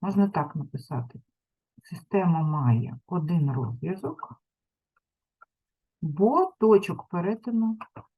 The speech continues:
одна. Ну, я не буду це записувати. Є запитання ще по Д З?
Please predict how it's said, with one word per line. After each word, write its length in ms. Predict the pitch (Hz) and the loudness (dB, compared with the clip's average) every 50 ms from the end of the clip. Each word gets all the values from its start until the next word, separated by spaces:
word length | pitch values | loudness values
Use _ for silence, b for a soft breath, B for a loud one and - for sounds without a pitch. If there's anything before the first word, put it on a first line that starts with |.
| _ _ _ _ | _ _ _ _
одна. 460 | 180 180 156 143 143 139 120 123 - - _ _ _ | -6 -6 -4 -2 -2 -2 -2 -4 -6 -10 _ _ _
Ну, 260 | - 202 247 277 240 208 | -2 2 6 6 8 8
я 140 | 202 190 | 8 6
не 140 | 190 185 170 | 6 4 2
буду 280 | 143 147 151 139 117 - _ _ _ _ _ _ _ | 2 2 -2 -4 -6 -8 _ _ _ _ _ _ _
це 60 | 131 | -12
записувати. 520 | 135 143 - - 127 - - _ 147 _ _ _ _ _ _ _ _ _ - | -12 -12 -10 -10 -12 -12 -12 _ -20 _ _ _ _ _ _ _ _ _ -10
Є 240 | 170 185 254 320 | -2 0 0 2
запитання 560 | 320 330 - 311 311 - 254 214 202 196 185 175 | 2 0 -2 -4 -4 0 2 2 2 2 -2 -4
ще 220 | - - - 170 | -6 -8 -8 -8
по 140 | 165 170 165 | -8 -8 -8
Д 140 | 165 165 147 | -6 -6 -6
З? 200 | - 117 117 | -6 -8 -10